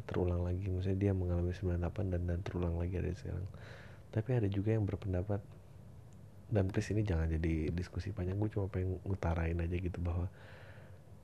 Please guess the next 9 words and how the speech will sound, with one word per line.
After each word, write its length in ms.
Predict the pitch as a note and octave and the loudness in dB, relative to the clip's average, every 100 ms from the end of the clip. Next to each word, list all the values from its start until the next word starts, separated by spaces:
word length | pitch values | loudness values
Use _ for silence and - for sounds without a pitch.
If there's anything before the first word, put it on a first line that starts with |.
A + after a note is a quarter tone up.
| - - A2+ | -18 0 4
mungkin 400 | A#2+ - F3+ - - - - - | 4 4 -4 -6 -10 -18 -8 2
in-, 240 | A2 A2 - - - - - G2+ | 2 2 -2 -16 -14 -14 -2 0
dan 160 | F#2 | 4
dia 160 | G2 G#2 | 6 6
ada 80 | F#2+ | 4
yang 80 | |
bilang 320 | F#2 F#2 F#2+ G2+ | 4 4 4 4
bahwa 200 | F#2 - | 2 2
enggak, 340 | G#2+ B2 A2+ | 2 2 0